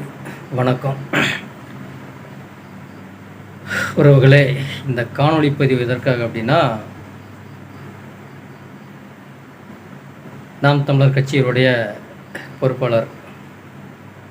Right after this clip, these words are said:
சாட்டை துரைமுருகன் அவர்கள் வந்து ஒரு செந்தில் மல்லர் அண்ணனை கண்டிச்சு ஒரு காணொளி ஒண்ணு போட்டிருந்தாரு. ரொம்ப ஸ்பீடா இருந்தாப்புல, பரவாயில்ல, வரவேற்கத்தக்கது தான். ஜாதி பற்று, ஜாதி உணர்வு அப்படி தான் இருக்கணும்.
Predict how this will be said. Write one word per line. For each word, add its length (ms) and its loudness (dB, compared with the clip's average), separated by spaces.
சாட்டை 560 2
துரைமுருகன் 520 4
அவர்கள் 260 -2
வந்து 500 4
ஒரு 380 -2
செந்தில் 300 4
மல்லர் 280 0
அண்ணனை 320 0
கண்டிச்சு 400 0
ஒரு 280 -2
காணொளி 320 8
ஒண்ணு 240 4
போட்டிருந்தாரு. 480 0
ரொம்ப 280 6
ஸ்பீடா 420 8
இருந்தாப்புல, 460 4
பரவாயில்ல, 380 8
வரவேற்கத்தக்கது 680 2
தான். 160 2
ஜாதி 300 4
பற்று, 420 2
ஜாதி 300 4
உணர்வு 560 4
அப்படி 200 -2
தான் 140 6
இருக்கணும். 480 4